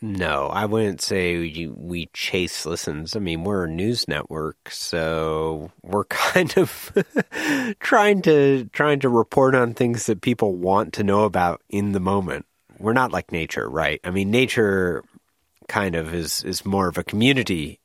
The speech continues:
uh, publication, uh, and we're definitely trying to hit much broader topic areas. On the other hand, you know, we're a nonprofit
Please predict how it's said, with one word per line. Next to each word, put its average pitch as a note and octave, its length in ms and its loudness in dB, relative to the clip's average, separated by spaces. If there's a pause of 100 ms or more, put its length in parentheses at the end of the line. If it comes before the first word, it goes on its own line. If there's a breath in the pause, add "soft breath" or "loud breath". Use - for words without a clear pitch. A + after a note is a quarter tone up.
uh, E2 240 -2
publication, - 920 -6 (120)
uh, D#2 240 -4
and F2 240 -4
we're G2 280 0 (140)
definitely F#2+ 460 0
trying E2+ 320 -2
to E2 100 -4
hit F2+ 360 -4
much F2 300 -8
broader E2 760 0
topic - 380 0
areas. D2 420 -4 (380 loud breath)
On C3 80 4
the D#3 120 6
other A3 160 6
hand, D3+ 300 2
you D#3+ 100 4
know, C#3+ 160 4
we're C#3 280 6
a - 20 0
nonprofit A2 840 2